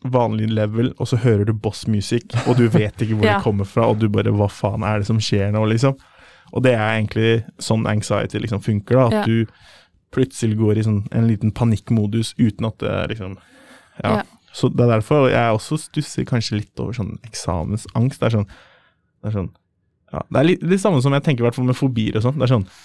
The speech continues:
Speaker 1: øh, sånn, øh, irrelevant frykt for slanger. Det er sånn, hva er irrelevant med å ikke like slanger,
Speaker 2: Ja,
Speaker 1: liksom?
Speaker 2: det er
Speaker 1: Det er sånn,
Speaker 2: sant.
Speaker 1: det er sånne greier, og det samme med eksamen er sånn,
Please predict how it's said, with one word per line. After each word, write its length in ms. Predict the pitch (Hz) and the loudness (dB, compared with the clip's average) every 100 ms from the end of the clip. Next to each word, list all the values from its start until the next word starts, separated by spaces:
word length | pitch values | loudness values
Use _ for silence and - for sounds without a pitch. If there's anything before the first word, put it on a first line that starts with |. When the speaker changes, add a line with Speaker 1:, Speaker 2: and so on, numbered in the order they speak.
| _ _ | _ _
Speaker 1:
øh, 380 | 123 - - - 120 | -10 -10 -10 -10 -6
sånn, 140 | 117 - _ _ _ _ _ - - | -6 -8 _ _ _ _ _ -20 -2
øh, 200 | 110 - - | 0 0 2
irrelevant 640 | 120 110 107 110 110 120 | 2 2 2 2 2 2
frykt 340 | - - - - | 0 -4 -4 -4
for 280 | - 127 117 - | 2 2 2 -2
slanger. 460 | - 143 110 113 | -2 0 2 0
Det 80 | 156 | 0
er 60 | 139 143 | 2 0
sånn, 80 | - _ - | -2 _ -8
hva 240 | 127 147 135 120 131 | 0 2 4 4 2
er 80 | - | 2
irrelevant 580 | 120 110 104 113 117 127 | 0 0 -2 0 0 2
med 100 | 123 | 0
å 80 | - _ _ | -2 _ _
ikke 300 | 160 - - | -10 -8 -2
like 240 | 107 - 120 | -2 0 0
slanger, 300 | 139 113 113 | 2 2 2
Speaker 2:
Ja, 100 | 233 | 2
Speaker 1:
liksom? 240 | 170 175 | 2 2
Speaker 2:
det 80 | 135 | 2
er 160 | 131 | 2
Speaker 1:
Det 60 | 139 | 2
er 20 | |
sånn, 140 | 131 117 | 2 0
Speaker 2:
sant. 80 | - - - - - | -6 -20 -20 -20 -2
Speaker 1:
det 40 | |
er 120 | 139 147 | 0 2
sånne 180 | 131 131 | 2 4
greier, 400 | 131 117 120 - - | 2 2 0 -2 -4
og 180 | 131 131 131 | 2 4 4
det 40 | |
samme 220 | 139 117 | 2 2
med 140 | 120 131 | 2 2
eksamen 260 | 123 113 | 0 2
er 120 | 127 | 2
sånn, 100 | 107 | 2